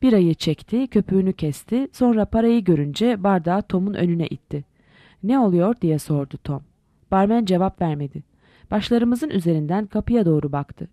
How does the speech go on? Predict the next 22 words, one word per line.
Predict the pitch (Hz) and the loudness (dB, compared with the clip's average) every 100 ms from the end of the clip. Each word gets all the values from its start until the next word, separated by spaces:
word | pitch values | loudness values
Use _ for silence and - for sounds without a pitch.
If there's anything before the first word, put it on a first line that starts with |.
| - | -14
İçeri | - 254 269 | -6 -2 -2
girmiş | 196 170 175 - | 0 -2 -2 -2
olan | 165 165 151 | -2 -2 -4
bir | 147 | -6
adama, | 170 160 151 226 - _ _ | -4 -4 -2 -4 -6 _ _
"Siz | - 262 | -4 0
ne | 226 | 2
istiyorsunuz?" | 175 - 165 151 147 160 147 - | 2 2 2 2 0 -6 -6 -4
diye | 165 | -2
sordu. | 147 151 143 139 147 _ - | -2 -2 -4 -4 -12 _ -4
"Viski," | 247 - - 143 | -4 -2 -6 -4
dedi | 143 143 | -2 -2
adam. | 139 143 - _ _ _ _ _ - | -4 -6 -10 _ _ _ _ _ -2
Barmen | 208 214 233 311 | 0 2 2 -2
tezgahın | - 247 208 226 262 | 0 0 2 0 0
üstüne | 180 - 170 208 | -2 -2 -2 0
bir | 220 | 0
şişe | 233 233 - 151 | 0 -2 -2 -2
ile | 151 233 | 0 0
bir | 247 190 | 0 2
bardak | 185 180 165 - | 2 2 0 -2
çıkardı. | - 160 147 143 | -8 -4 -4 -6